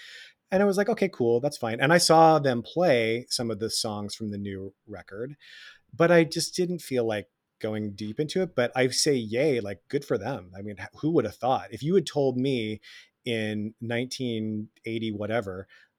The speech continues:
that the Flesh Eaters would be playing in San Francisco in t-, two thousand nineteen and I could go to it, you know, I, eh, with, you know, the Minute to Pray, Second to Die lineup, I, I would have been f-,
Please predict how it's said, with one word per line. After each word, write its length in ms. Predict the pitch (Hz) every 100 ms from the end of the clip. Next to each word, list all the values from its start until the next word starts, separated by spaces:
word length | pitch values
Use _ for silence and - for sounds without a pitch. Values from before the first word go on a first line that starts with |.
| 123
that 220 | 110 107
the 60 | 113
Flesh 300 | 123 123 -
Eaters 280 | 113 107 113
would 100 | 107
be 100 | 113
playing 320 | 117 107 104
in 80 | 101
San 180 | 113
Francisco 540 | 101 101 120 - 101 95
in 120 | 98
t-, 120 | - -
two 200 | - 135
thousand 300 | 117 104 104 101
nineteen 360 | 107 - 117
and 100 | 101
I 60 | 104
could 160 | -
go 160 | 98 117
to 160 | 120 90
it, 140 | 98 _ _
you 100 | 127
know, 100 | 107
I, 180 | 104 127 127 135
eh, 60 | 156
with, 240 | 139 147 135
you 100 | 139
know, 140 | 117
the 240 | 107 120 120
Minute 260 | 120 127
to 80 | 120
Pray, 200 | - 117
Second 260 | - 117 113
to 60 |
Die 180 | 104 101
lineup, 380 | 98 123 110 98 - _ _ 139
I, 80 |
I 160 | 143 143
would 120 | 147
have 60 | 131
been 160 | 135
f-, 80 | 117